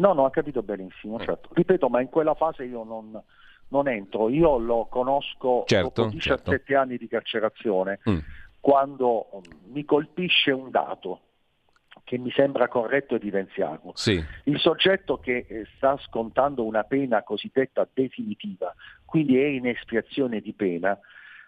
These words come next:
Speaker 1: arrivato a un certo punto, e cioè quando la pena residua è inferiore ai quattro anni,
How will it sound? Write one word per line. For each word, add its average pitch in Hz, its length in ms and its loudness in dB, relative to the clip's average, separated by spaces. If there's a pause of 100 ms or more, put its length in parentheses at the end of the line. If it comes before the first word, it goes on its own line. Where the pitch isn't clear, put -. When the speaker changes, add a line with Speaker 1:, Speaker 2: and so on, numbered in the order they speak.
(160)
Speaker 1:
arrivato 156 580 2
a 127 40 -4
un 127 100 -12
certo - 480 -6
punto, 107 840 -4
e 101 140 -6
cioè 117 360 0
quando 117 640 0
la 107 180 0
pena 127 400 0
residua 110 720 -2
è - 80 -2
inferiore 127 640 0
ai 98 80 0
quattro 110 480 0
anni, 90 380 -8